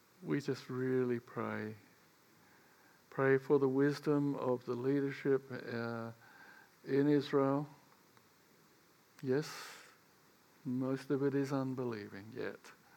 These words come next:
But they're a nation that stands to resist the pressures against them.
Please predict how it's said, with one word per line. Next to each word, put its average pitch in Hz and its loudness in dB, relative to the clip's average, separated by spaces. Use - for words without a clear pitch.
But 127 0
they're 135 2
a 135 0
nation 139 0
that 127 -2
stands 127 -2
to 117 -4
resist 131 2
the 123 -2
pressures 135 -2
against 120 -2
them. 131 -4